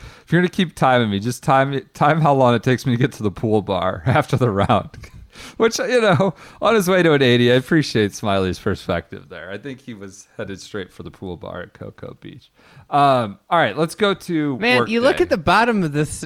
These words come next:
Speaker 2: leaderboard, and you're just kinda shocked when you see the names of Bob Allenby,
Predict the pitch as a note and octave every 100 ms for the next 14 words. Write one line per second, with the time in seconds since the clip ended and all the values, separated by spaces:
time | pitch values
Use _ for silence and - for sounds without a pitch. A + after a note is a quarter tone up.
0 | - C#3 D#3 C#3+ B2+ B2+ A#2+ G#2 A#2 C3
1 | F#3+ F#3+ - F3 B2+ - C#3 A#2 G#2+ -
2 | - - - A2 A2+ - D3+ C3 B2 B2+
3 | B2 C#3 G#2 - A#2 A#2 G#2+ A2 A2+ G#2+
4 | G2+ G#2+ G#2+